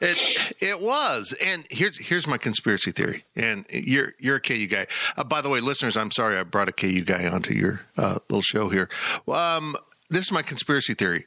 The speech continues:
It was a real Bill Snyder move. It was like, "Hey, it's really bad weather right now. It'll clear up an hour. Too bad we can't go." <laughs>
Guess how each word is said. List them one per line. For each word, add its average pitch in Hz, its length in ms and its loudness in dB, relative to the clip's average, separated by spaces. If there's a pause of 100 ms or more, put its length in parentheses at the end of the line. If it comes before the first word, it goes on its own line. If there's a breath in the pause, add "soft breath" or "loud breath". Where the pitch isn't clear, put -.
It 131 140 4
was 127 180 2
a 101 60 2
real 113 440 2 (160)
Bill 107 180 4
Snyder 98 480 0
move. 85 520 -2 (420 loud breath)
It 131 120 2
was 123 200 0
like, 113 320 0 (460 loud breath)
"Hey, 170 300 0
it's 113 300 -2
really 180 200 2
bad 123 260 0
weather 135 260 2
right 104 220 4
now. 101 200 2
It'll 117 120 0
clear 139 240 2
up 120 140 0
an 107 80 0
hour. 107 320 2
Too - 160 -2
bad 120 240 0
we 113 180 -2
can't 95 300 -2
go." 104 260 0 (920 loud breath)
<laughs> - 60 2